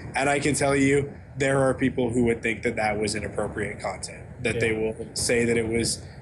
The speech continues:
Speaker 1: sexualized and,
Speaker 2: Yeah.
Speaker 1: and, uh, mixing sex with violence. And, you know, you can be as violent as you want. You can kill people. I mean, if you really pay attention to the rest of that episode,
Speaker 2: Yeah, really.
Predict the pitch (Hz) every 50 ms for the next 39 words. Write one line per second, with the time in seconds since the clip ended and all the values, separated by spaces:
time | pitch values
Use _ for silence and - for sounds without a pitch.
0 | - - - - 127 117 - - 127 120 113 110 107 107 107 107 104 104 107 104
1 | - - - 104 98 - - - - - - - - - - - 113 101 95 -
2 | 113 113 113 113 107 - - 107 110 110 107 107 - - - 120 120 117 - -
3 | 123 117 107 104 - - 127 107 - - - 117 - - 110 107 107 107 104 104
4 | 101 107 107 107 - 120 110 107 104 - - - - - - - - - - -
5 | 135 135 143 143 139 139 127 123 156 151 151 147 143 123 117 127 127 139 151 156
6 | 156 156 160 151 131 131 139 135 135 139 147 147 127 127 120 - - 117 - -
7 | - 143 147 139 143 156 156 135 147 147 143 143 147 143 123 120 113 117 117 117
8 | 113 117 - - 123 120 117 - - 123 120 120 139 143 143 135 139 139 135 123
9 | - 139 139 135 - 127 123 117 120 135 143 139 139 131 127 123 123 123 120 104
10 | 95 117 - - 123 123 120 117 - 151 127 127 147 185 175 127 113 104